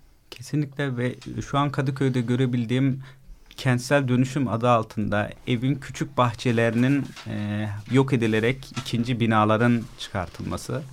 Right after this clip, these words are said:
Halbuki kentte kaybolunacak, içinde kaybolunacak parklara ihtiyacımız var. Daha fazla binaya değil, daha fazla A V M veya otoparkı değil.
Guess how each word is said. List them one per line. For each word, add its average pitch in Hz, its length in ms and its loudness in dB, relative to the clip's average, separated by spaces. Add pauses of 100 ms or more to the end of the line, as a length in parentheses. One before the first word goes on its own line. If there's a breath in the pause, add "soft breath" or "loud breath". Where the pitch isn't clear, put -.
(380 loud breath)
Halbuki 131 480 2
kentte 131 480 0
kaybolunacak, 117 800 2
içinde 123 340 -4
kaybolunacak 113 680 -2
parklara 113 420 0
ihtiyacımız 87 640 -6
var. 90 220 -6
Daha 113 200 0
fazla 113 420 0
binaya 101 420 0
değil, 101 340 -6
daha 113 200 -4
fazla 107 360 -2
A 101 220 2
V 101 120 2
M 107 260 0
veya 104 180 0
otoparkı 95 640 -4
değil. 104 320 -8